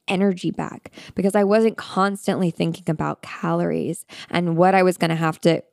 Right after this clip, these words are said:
order at the next restaurant that I went to with my friends and why I could only eat a half salad instead of, I don't know, an entree like a regular person.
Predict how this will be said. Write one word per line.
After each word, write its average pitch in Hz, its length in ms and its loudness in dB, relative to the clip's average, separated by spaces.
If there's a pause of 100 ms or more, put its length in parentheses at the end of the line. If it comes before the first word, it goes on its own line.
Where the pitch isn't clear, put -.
order 175 420 4
at 151 220 -2
the 165 80 2
next 160 340 -4
restaurant 165 560 0
that 160 140 0
I 156 120 0
went 165 280 0
to 165 340 2 (300)
with 185 180 4
my 165 140 2
friends 165 560 0
and 165 160 2
why 165 200 2
I 160 180 0 (200)
could - 200 0
only 180 240 2
eat 180 200 0
a 160 80 -2
half 165 340 -2
salad 156 440 0
instead 156 340 -2
of, 156 80 0
I 156 100 0
don't 156 140 0
know, 156 160 2
an 156 100 0
entree 160 460 0
like 160 260 0 (400)
a 175 60 0
regular 160 460 2
person. - 500 -10